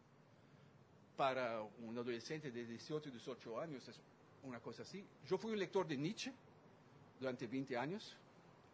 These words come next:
Y lo que pasó después con la vida, con los hijos que crecen, con el trabajo,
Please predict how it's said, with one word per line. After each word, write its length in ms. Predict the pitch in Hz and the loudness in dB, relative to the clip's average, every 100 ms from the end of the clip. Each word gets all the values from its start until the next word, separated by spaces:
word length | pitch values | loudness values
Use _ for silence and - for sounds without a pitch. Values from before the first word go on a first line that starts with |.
| - - - - - - - - - - - - - | -20 -20 -20 -20 -20 -20 -20 -20 -20 -20 -20 -14 0
Y 240 | 262 262 226 | 2 4 10
lo 180 | 233 233 | 10 10
que 260 | 370 370 - - | 0 0 -4 4
pasó 460 | 202 - - 247 | 4 4 4 6
después 420 | 214 165 - 202 - | 6 2 2 0 2
con 180 | 170 | -2
la 160 | 143 120 | 0 0
vida, 480 | 113 175 202 175 143 | -2 -4 -4 -2 -2
con 180 | - 139 | -2 -2
los 240 | 131 - | -4 -4
hijos 320 | 185 160 143 | -8 -4 -4
que 140 | - 120 | -4 -4
crecen, 500 | 180 196 175 156 151 | 0 2 2 -2 -6
con 180 | 147 139 | -4 -4
el 80 | |
trabajo, 540 | 123 117 156 190 - | 0 2 4 2 0